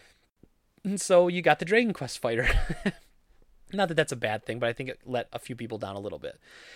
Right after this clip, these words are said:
Uh, then they sh-, went right into Luigi's Mansion three. And I have to say, like, it'll, it'll be fun. I think Luigi's Mansion will be fun. They're adding multiplayer, which looks great. Ton of online modes. Like, that, it looks like a complete game to me.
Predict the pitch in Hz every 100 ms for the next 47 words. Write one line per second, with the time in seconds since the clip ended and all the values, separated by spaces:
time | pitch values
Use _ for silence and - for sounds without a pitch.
0 | - - - 131 135 185 220 - 156 151
1 | 113 139 170 151 143 143 131 117 110 110
2 | 107 113 - _ 214 294 311 - 214 185
3 | 160 - 277 - 220 202 170 131 127 156
4 | 190 185 160 147 131 127 113 113 113 113
5 | 120 143 147 127 131 127 120 127 117 113
6 | 107 - - 151 143 - 170 147 - 127
7 | 123 120 117 120 117 175 - 180 233 -
8 | 226 190 160 135 151 90 117 120 110 -
9 | -